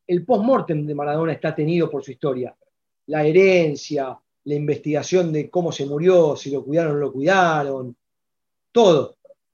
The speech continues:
Sus imágenes finales en la cancha fueron decadentes, que uno nunca quería haber visto a Maradona así,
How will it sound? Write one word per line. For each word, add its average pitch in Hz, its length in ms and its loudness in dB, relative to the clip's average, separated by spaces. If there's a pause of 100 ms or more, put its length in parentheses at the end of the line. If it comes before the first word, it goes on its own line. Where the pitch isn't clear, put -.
(340)
Sus 180 300 -10
imágenes 202 480 0
finales 208 640 -2
en 147 100 -10
la 147 140 -6
cancha 135 500 -6 (320)
fueron 160 320 -2
decadentes, 139 720 -4 (380)
que 156 140 -6
uno 185 260 0
nunca 185 260 2
quería 160 240 2
haber 156 120 0
visto 160 180 -4
a 143 60 -4
Maradona 139 300 -4
así, 123 280 -12